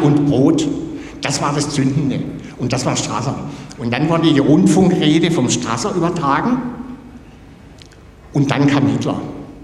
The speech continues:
Und was Hitler gesagt hat, war, also sogar der Alemanne hat einen Satz darüber geschrieben. Das war das Übliche: wählt mich, ich mache alles gut,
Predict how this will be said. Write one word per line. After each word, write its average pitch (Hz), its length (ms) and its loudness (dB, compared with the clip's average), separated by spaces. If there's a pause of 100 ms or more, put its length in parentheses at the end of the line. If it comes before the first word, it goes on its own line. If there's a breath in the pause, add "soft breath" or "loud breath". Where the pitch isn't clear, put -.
(680 loud breath)
Und 127 240 0 (320)
was 117 200 -6
Hitler 165 280 0
gesagt 117 460 -4
hat, - 200 -8
war, 120 320 -4
also 120 160 -4 (220)
sogar 131 340 -4
der 127 140 -2
Alemanne 117 480 0
hat 127 100 -2 (180)
einen 135 400 2
Satz - 300 -2
darüber 135 280 -6
geschrieben. 117 420 -6
Das 117 160 -8
war 135 120 -2
das - 200 -6
Übliche: 143 600 0
wählt 160 360 2
mich, 151 300 0
ich - 120 -4
mache 127 200 0
alles 135 300 -2
gut, 147 340 0